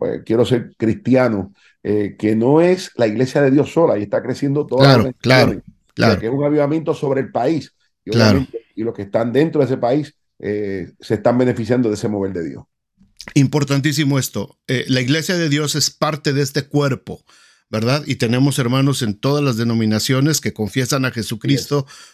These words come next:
Speaker 2: como Señor y Salvador, que están entrando con esto. Hace unos días, hace unos días apenas, un par de semanas, estaba yo viendo en Facebook, a través de una transmisión en vivo, la Convención Nacional de Nicaragua.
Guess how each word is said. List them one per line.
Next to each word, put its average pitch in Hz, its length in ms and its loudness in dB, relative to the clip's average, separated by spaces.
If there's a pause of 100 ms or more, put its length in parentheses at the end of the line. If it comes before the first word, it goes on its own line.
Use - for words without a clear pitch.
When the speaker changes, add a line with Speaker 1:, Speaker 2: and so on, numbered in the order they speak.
(100)
Speaker 2:
como 113 220 -2
Señor 120 360 0
y 139 60 0
Salvador, 127 540 -2
que 113 100 -4
están 123 400 -2 (340)
entrando 120 440 -2
con 127 160 0
esto. 160 320 -2
Hace 180 220 -4
unos 254 240 2
días, 175 440 0
hace 160 180 -2
unos 190 180 2
días 147 240 0
apenas, 135 420 -2
un 147 100 -2
par 156 160 -4
de 147 100 -2
semanas, 123 520 0 (480)
estaba 147 280 -2
yo 160 160 2
viendo 156 280 2
en 147 100 2
Facebook, 143 640 -2
a - 80 -2
través 131 340 0
de 151 120 0
una 151 240 0
transmisión 131 500 0
en 139 140 2
vivo, 127 420 0 (140)
la 120 320 0
Convención 120 640 0
Nacional 139 540 0
de 147 100 0
Nicaragua. 117 760 -2